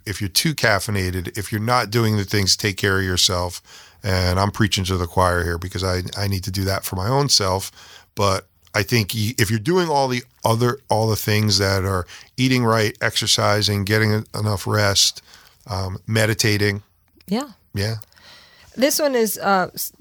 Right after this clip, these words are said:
Speaker 2: with you just saying that you struggle with anxiety. Um, so this is T P W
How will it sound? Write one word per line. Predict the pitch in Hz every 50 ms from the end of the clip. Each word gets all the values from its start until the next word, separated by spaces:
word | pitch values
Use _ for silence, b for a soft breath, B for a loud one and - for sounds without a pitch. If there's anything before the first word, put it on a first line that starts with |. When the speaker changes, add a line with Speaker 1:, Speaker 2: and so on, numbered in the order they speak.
| - -
Speaker 2:
with | 175 185 185 - -
you | 196 202 196
just | 175 175 175 -
saying | - 185 170 170 165
that | 165 160 151
you | - 180 185
struggle | - - 165 160 160 160 156
with | 156 -
anxiety. | 156 156 160 156 151 160 - - 156 156 160 160 165 151 B B B B
Um, | 185 175 170 170 170 165 160
so | 139 - - 208
this | 190 214 233 - -
is | 247 226 220 208 - - - _ _ -
T | - - - 240 247 254 262 262 254
P | - - - 240 233 226 226 226 220 214
W | 190 208 202 190 190 190 185 190 190 190 190 190